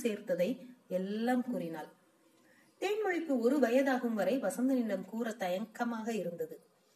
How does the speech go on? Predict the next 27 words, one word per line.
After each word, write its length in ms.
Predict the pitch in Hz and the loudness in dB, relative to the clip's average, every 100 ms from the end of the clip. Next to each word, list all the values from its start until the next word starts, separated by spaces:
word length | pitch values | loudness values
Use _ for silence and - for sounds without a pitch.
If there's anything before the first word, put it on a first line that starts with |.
| _ _ | _ _
குழந்தையின் 480 | 196 208 226 214 190 | -6 -4 -4 -4 -6
ஆண்டு 340 | 170 202 214 | -6 -4 -4
நிறைவு 360 | 190 185 208 220 | -4 -4 -4 -6
கொண்டாட்டத்தின் 760 | - 180 190 196 208 226 202 | -6 -6 -4 -4 -6 -6 -8
போது 400 | 196 185 175 240 - - | -4 -4 -4 -6 -8 -8
அவள் 320 | 185 190 240 - - | -4 -2 -4 -8 -16
தன் 200 | - 240 | -4 -2
தலையை 400 | 240 233 277 294 | 0 -2 0 0
அதிகம் 520 | 226 185 233 277 285 220 | -2 0 0 0 0 -2
ஆட்டுவதை 460 | 202 247 240 214 | -4 0 0 0
கவனித்த 400 | 190 190 190 190 | -2 -4 -4 -6
சிலர் 380 | 185 180 175 175 - - _ - | -8 -4 -4 -4 -8 -20 _ -8
இவளிடம் 460 | 214 220 214 214 | -4 0 0 0
வந்து, 440 | 196 180 170 190 - - - - _ _ | 0 -2 -2 -6 -6 -16 -20 -20 _ _
"அழகு 460 | 170 170 214 262 311 | -12 -4 0 0 -4
குழந்தை, 440 | - 196 220 220 - - _ _ _ | -8 -4 -2 -4 -8 -20 _ _ _
தலையை 380 | 190 226 339 349 | -8 -6 -4 -4
இப்படி 220 | - 220 | -4 -4
ஆட்டுறது 440 | 190 220 - 277 262 | -4 -6 -4 -2 0
சரியா 420 | 247 202 247 302 | 0 0 0 -2
தெரியலையே, 800 | - 220 226 220 185 175 180 180 _ _ _ _ | -2 -2 0 -2 -4 -6 -6 -10 _ _ _ _
எதற்கும் 380 | 240 294 - 320 | -4 -4 -6 -4
டாக்டரிடம் 580 | 208 226 - 311 277 247 | -4 -4 -4 -4 -2 -2
போய்விடுங்கள்" 560 | 226 226 208 185 175 | -2 -2 -2 0 -2
என்று 380 | 180 185 185 233 | -2 -6 -4 0
மெல்ல 340 | 269 196 202 240 | 0 0 -4 -6
கூறினர். 520 | - 180 170 160 | -6 -6 -6 -8